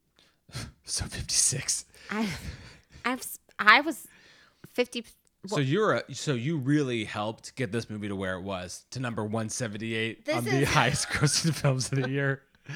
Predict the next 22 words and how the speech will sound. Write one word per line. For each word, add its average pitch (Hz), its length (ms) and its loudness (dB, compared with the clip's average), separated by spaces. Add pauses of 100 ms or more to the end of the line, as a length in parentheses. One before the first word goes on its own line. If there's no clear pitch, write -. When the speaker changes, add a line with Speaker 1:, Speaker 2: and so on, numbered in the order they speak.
(180)
Speaker 1:
What 285 200 6
if 208 40 -2
they 190 120 2
didn't 170 160 2
have 165 100 0
people 156 220 0
like 131 200 0
you? 127 380 -4 (180)
<laughs> - 200 -14
It'd 190 160 -2
be, 160 100 2
like, 147 220 -2
two 151 260 2
fifty. 151 540 -4 (180)
Like, 131 300 -6
just, - 180 -8
like, 165 160 -2 (720)
Speaker 2:
Oh 294 220 -2
my 208 280 -2 (160)
God. 208 640 -4 (380)
This 277 260 -2
movie, 165 600 0